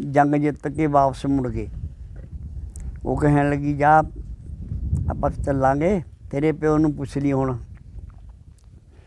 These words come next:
ਵੀ ਕੋਈ ਮੁੜ ਕੇ ਤੇਰੇ ਪਿਓ ਦੇ ਦ-,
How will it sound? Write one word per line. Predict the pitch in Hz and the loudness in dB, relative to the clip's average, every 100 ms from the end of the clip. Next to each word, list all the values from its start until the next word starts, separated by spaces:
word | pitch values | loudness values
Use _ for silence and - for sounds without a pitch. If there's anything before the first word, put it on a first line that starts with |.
| - - - - - - - - - | -18 -16 -16 -18 -20 -20 -20 -12 0
ਵੀ | 139 143 135 - - - - _ | 4 4 2 -10 -14 -20 -20 _
ਕੋਈ | 139 156 185 | 0 4 6
ਮੁੜ | 175 175 | 6 4
ਕੇ | 156 175 | 4 2
ਤੇਰੇ | 165 165 | 4 4
ਪਿਓ | 165 170 160 | 4 4 4
ਦੇ | 160 165 | 4 2
ਦ-, | 156 165 160 | 0 -4 -4